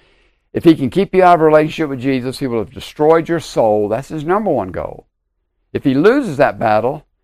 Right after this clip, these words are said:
he'll seek to distract and discourage you the rest of your life. The way he will destroy your soul is to distract and discourage you away from a relationship with Jesus. Another one of his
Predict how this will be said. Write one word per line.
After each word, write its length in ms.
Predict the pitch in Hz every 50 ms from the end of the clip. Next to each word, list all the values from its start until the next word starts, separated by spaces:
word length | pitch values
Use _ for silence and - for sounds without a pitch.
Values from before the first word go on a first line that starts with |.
| _ _ _ _
he'll 180 | - 151 156
seek 320 | 143 - - 151 156 143 -
to 100 | - 139
distract 640 | 110 113 113 - - - - 139 139 135 123 - -
and 120 | 131 131
discourage 560 | 127 123 - - 190 202 214 196 151 123 147
you 200 | 120 117 113 117
the 140 | 120 - 117
rest 260 | 110 117 117 - -
of 120 | 123 120 131
your 100 | 139 143
life. 280 | - - - - - _ _ _ _ _ _ _ _ _ _ _ _ _ _ _ _ _ _ _ _ _ _ _ _ _ _ -
The 80 | 127
way 280 | 123 117 139 165 185 175
he 120 | 160 175
will 180 | 160 156 156 147
destroy 420 | 123 131 - - - 214 262 294
your 180 | 311 294 160 135
soul 340 | - - 139 120 123 135 143
is 140 | 139 -
to 100 | - -
distract 560 | 107 - 123 117 - - 156 147 143 127 98 123
and 100 | 127 123
discourage 500 | 120 117 - - 151 139 135 135 123 113
you 220 | 135 143 143 131
away 380 | - 127 127 120 139 151 185 202
from 160 | - 170 143
a 80 | 135
relationship 540 | 127 127 123 120 123 127 135 120 113 139 139
with 120 | 123 156 151
Jesus. 360 | - 185 202 - - _ _ _ _ _ _ _ _ _ _ _ _ _ _ _ _ _ _ _ _ _ _
Another 480 | - 113 120 123 139 170 214 240 226
one 220 | 185 156 156 151 139
of 80 | 131
his 400 | 110 127 131 123 117 107 101 -